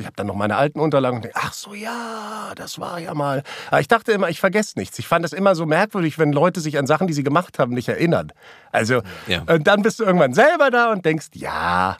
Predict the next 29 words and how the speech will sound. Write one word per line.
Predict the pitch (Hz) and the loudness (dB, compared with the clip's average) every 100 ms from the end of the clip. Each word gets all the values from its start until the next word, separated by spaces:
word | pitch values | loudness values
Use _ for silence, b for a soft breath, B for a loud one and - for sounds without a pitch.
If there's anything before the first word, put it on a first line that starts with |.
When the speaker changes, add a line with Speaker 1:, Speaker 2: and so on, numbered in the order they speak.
| _ _ _ - | _ _ _ -2
Speaker 1:
ja, | 120 | 0
Speaker 2:
Stimmt, | 98 87 87 82 98 - | 2 0 -2 -2 -6 -6
stimmt. | - 143 | 0 0
Speaker 1:
ist | 85 123 | 0 -4
eben | 131 120 107 120 | 0 0 0 -2
so.“ | 110 117 117 B B | 0 2 2 B B
Speaker 2:
Aber | 117 123 | 0 2
man | 120 110 | 2 0
hört | 139 - | -2 -2
dich | 120 | -4
auch | 113 120 | -6 -4
wirklich | 143 135 | -4 -2
noch | 120 117 | -2 -4
in | 113 | -6
vielen, | - 139 131 120 110 | -2 0 2 0 -4
in | 107 | -6
vielen | - 139 120 | -2 0 0
Produktionen | - 117 - - 127 117 | 0 -2 0 2 2 0
aus | - 113 | -2 -4
der | 120 101 | -2 -4
Zeit, | - 107 - - | 0 0 -2 -6
ne? | 101 147 123 | -4 -2 -2
Wenn | 104 | -2
jetzt | 101 - | -2 -2
so | 110 | -4
Filme | - 139 123 | 0 0 2
laufen | 92 107 127 135 | 2 0 -2 -8
und | 120 | -6
so, | - 127 | 0 0